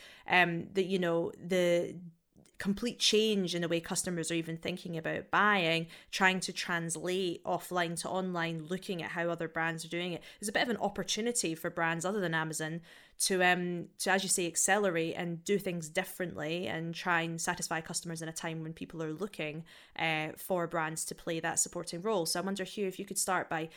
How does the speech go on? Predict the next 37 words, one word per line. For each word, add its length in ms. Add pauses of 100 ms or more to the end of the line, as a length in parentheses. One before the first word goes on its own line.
(280)
telling 300
us 100
a 40
little 260
bit 160
about, 340
you 140
know, 260 (160)
how 220
have 180
customers 640 (200)
been 160
thinking 400
about 300
where 140
they 120
shop? 260
How 80
do 60
they 100
think 160
about 160
Amazon, 500
and, 160 (220)
and 140
what 160
can 140
brands 300
do 140
to 140
kind 160
of 40
claim 320
their 120
stake 480
right 200
now? 280